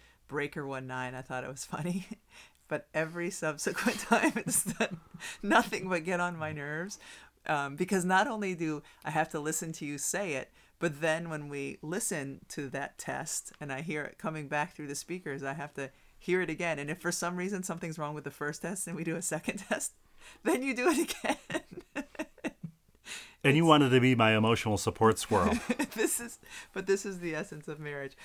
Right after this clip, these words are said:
Speaker 1: Um, well, okay, something happened last week, and I wanted to get your guys' take on it. So our daughter, our oldest daughter, didn't have school on Friday. It's one of those things where,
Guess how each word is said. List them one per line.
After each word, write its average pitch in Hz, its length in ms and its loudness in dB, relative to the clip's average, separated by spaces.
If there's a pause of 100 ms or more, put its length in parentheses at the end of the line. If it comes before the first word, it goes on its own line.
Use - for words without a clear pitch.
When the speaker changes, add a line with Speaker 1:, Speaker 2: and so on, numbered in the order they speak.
(200)
Speaker 1:
Um, 160 280 4 (180)
well, 190 160 2
okay, 202 380 0
something 208 320 -2
happened 190 340 -2
last 160 300 -2
week, 143 240 -6
and 156 100 -8
I 156 60 -6
wanted 151 300 -6
to 135 80 -8
get 139 240 -6
your 143 120 -6
guys' 131 520 -10
take 123 260 -8
on 123 160 -8
it. - 140 -8
So 143 320 -2 (280)
our 165 160 4
daughter, 156 360 6
our 165 120 2
oldest 165 320 -4
daughter, 151 240 2
didn't 147 220 -8
have 139 200 -6
school 143 320 -8
on 135 140 -6
Friday. 131 460 -4
It's 135 180 -12
one 143 140 -8
of 139 80 -8
those 139 180 -6
things 139 360 -10
where, 131 300 -6